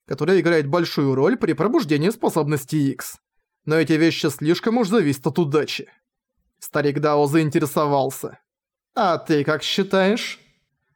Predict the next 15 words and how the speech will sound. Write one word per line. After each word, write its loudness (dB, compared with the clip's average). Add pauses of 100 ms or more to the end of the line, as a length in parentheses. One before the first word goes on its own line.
(140)
Ван 0
Джен 0
ненадолго 2
задумался. -2 (640)
«Если 0
способность 0
X -2
развивается 2
только 0
посредством -2
общения 0
нашего 0
тела 2
со -4
Вселенной, 2